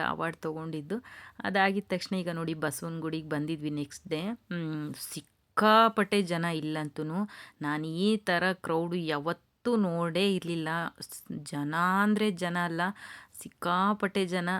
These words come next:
ತುಂಬ ಚೆನ್ನಾಗಿದೆ ಬಸವನ ಗುಡಿ ಜಾತ್ರೆ ನೋಡ್ಬೇಕಂದ್ರೆ ಎರಡ್ ಕಣ್ಣು ಸಾಲ್ದು. ನಾನು ರೀಲ್ಸಲ್ಲೆಲ್ಲ ನೋಡ್ತಾ ಇರ್ಬೇಕಾದ್ರೆ, "ಓ, ಅದಿನ್ ಹೆಂಗೈತಪ್ಪ?" ಅಂದ್ಕೊಳ್ತಾ ಇದ್ದೆ. ಆದ್ರೆ ಇಲ್ಲಿ ಬಂದ್ ನೋಡ್ದಾಗ ಅದ್ಭುತ ಅನ್ನಿಸ್ತು.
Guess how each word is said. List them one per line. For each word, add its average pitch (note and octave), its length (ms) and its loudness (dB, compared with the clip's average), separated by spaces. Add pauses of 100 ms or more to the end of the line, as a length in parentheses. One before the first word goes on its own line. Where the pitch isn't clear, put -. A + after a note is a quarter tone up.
(120)
ತುಂಬ G#3 560 0
ಚೆನ್ನಾಗಿದೆ G3 520 2
ಬಸವನ E3+ 460 -2
ಗುಡಿ F3+ 220 2
ಜಾತ್ರೆ D#3+ 440 0
ನೋಡ್ಬೇಕಂದ್ರೆ E3 640 -2
ಎರಡ್ D3+ 260 0
ಕಣ್ಣು F3 380 0
ಸಾಲ್ದು. D#3+ 400 0
ನಾನು F#3+ 300 0
ರೀಲ್ಸಲ್ಲೆಲ್ಲ G3+ 580 2
ನೋಡ್ತಾ F#3 360 0
ಇರ್ಬೇಕಾದ್ರೆ, F#3 460 0 (380)
"ಓ, E3 140 -2
ಅದಿನ್ E3+ 260 0
ಹೆಂಗೈತಪ್ಪ?" F3+ 640 0
ಅಂದ್ಕೊಳ್ತಾ E3 540 -2
ಇದ್ದೆ. D#3 280 -2
ಆದ್ರೆ D#3+ 320 -2
ಇಲ್ಲಿ F3+ 200 0
ಬಂದ್ F#3 320 2
ನೋಡ್ದಾಗ F#3 420 0
ಅದ್ಭುತ F3 800 0
ಅನ್ನಿಸ್ತು. F3 600 0